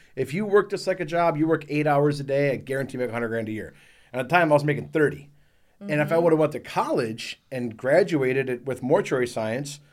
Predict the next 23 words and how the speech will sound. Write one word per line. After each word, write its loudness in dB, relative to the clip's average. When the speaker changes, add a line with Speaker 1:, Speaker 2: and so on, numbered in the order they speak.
Speaker 1:
I 0
would've 6
been 0
making, -2
like, -6
forty, 2
fifty. -4
And -2
I 0
knew 0
that 2
for -4
sure 2
because -2
I 0
had 0
a 6
friend 2
who -2
was 4
a -2
mortuary 0
person -6